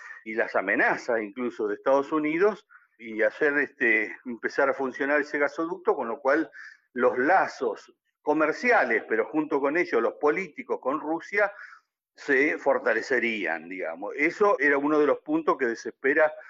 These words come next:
a Estados Unidos y aparentemente no lo va a poder parar.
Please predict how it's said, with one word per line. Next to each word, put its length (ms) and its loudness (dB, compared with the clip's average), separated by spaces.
a 60 -2
Estados 400 2
Unidos 500 -4
y 140 -2
aparentemente 880 2
no 160 2
lo 120 4
va 80 8
a 60 -2
poder 260 2
parar. 580 4